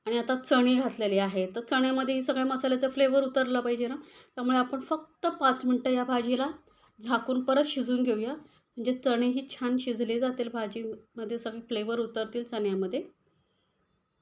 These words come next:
तर आता साधारण पाच मिनटं झालेली आहेत, बघू शकता, मस्त भाजीला तवंगही सुटला आहे आणि भाजी आपली मस्त तयारही झालेली आहे, झमझमीत. परत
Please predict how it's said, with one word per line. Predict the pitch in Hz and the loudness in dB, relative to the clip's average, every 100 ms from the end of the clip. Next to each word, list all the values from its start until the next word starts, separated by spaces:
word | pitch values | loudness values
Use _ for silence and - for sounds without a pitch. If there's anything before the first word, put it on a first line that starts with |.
| _ _ _ _ _ _ _ | _ _ _ _ _ _ _
तर | 214 208 202 | -10 -8 -6
आता | 202 226 | -6 -8
साधारण | 220 240 247 247 254 | -4 -2 -2 -2 0
पाच | 233 247 254 | 0 0 0
मिनटं | 254 254 254 | 0 0 0
झालेली | 247 233 233 | 0 0 0
आहेत, | 240 | 0
बघू | 226 247 | -2 -8
शकता, | 240 - 233 | -10 -10 -6
मस्त | 233 233 - - - 254 | -6 -6 -10 -20 -6 -4
भाजीला | 254 233 226 226 226 - | -2 -4 -4 -4 -4 -6
तवंगही | - 233 240 247 | -6 -2 -2 -2
सुटला | 247 254 247 | -4 -6 -4
आहे | 254 311 - - - _ | -4 -6 -12 -20 -20 _
आणि | 202 214 226 | -4 -2 -2
भाजी | 214 226 220 240 240 | -4 -6 -6 -2 -2
आपली | 233 233 226 | -4 -6 -4
मस्त | 233 233 247 247 | -4 -4 -8 -4
तयारही | 226 214 233 240 247 | 0 2 2 2 0
झालेली | 247 233 226 240 | 0 -2 2 2
आहे, | 233 - _ _ _ | 2 -6 _ _ _
झमझमीत. | 233 220 208 226 226 233 - - _ _ _ _ _ - | -8 -6 -6 -6 -8 -8 -10 -20 _ _ _ _ _ -6
परत | 240 | -6